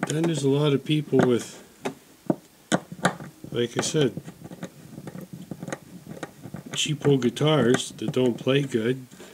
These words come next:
That could get cranked back into, uh, usefulness again. So I'm just gonna, I'll get the camera, maybe poke inside so you can see what this looks like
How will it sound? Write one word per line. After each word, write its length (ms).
That 180
could 180
get 220
cranked 520
back 340
into, 760
uh, 220
usefulness 680
again. 360
So 160
I'm 60
just 260
gonna, 280
I'll 120
get 180
the 80
camera, 380
maybe 300
poke 360
inside 520
so 120
you 100
can 180
see 340
what 140
this 260
looks 300
like 380